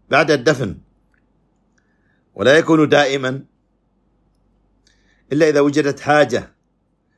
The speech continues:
لتثبيت الحصباء أو التراب أو الطين على القبر. أيضًا وضع الجريد أو الورود على القبر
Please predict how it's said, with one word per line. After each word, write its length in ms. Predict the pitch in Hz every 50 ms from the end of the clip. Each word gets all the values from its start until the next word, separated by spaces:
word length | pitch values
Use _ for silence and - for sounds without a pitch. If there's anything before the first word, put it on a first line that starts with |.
| _ _ _ -
لتثبيت 800 | 85 - 113 92 - - 135 139 131 127 127 - - - _ _ _ _ _ _ _ _ _ _ _ _ _ _ _ _ _ _ _ _ _ _ _ _ _ _ _ -
الحصباء 720 | - - 120 113 - 87 107 120 120 120 117 - - - -
أو 180 | 104 110 104 101
التراب 640 | 98 - - 98 92 104 117 123 123 120 120 - _ _ _ _ _ _ 98
أو 140 | 101 95
الطين 580 | 92 92 - - 120 123 139 135 123 101 92 - _ _ _
على 180 | 82 101 107 107
القبر. 540 | 101 - - 127 139 135 131 135 104 - - _ _ _ _ _ _ _ _ _ _ _ _ _ _ _ _ _ _ _ _ _ _ _ _ _ _ _ _ _ _ _ _ _ _ _ _ _ _ _ _ _ _ _ _ _ _ _ _ _ _ _ _ _ _ _ _ _ _ _ _ _ -
أيضًا 480 | 160 196 170 139 147 175 190 208 208 - _ _ _ _ _ _ _ _ _ -
وضع 280 | 135 165 165 156 156 160
الجريد 560 | 147 135 151 156 151 170 160 - - - _ _ _ -
أو 120 | 113 123 131
الورود 500 | 123 127 127 135 147 165 156 139 - 101
على 180 | 117 127 131
القبر 540 | 123 120 - - 151 143 139 143 - - -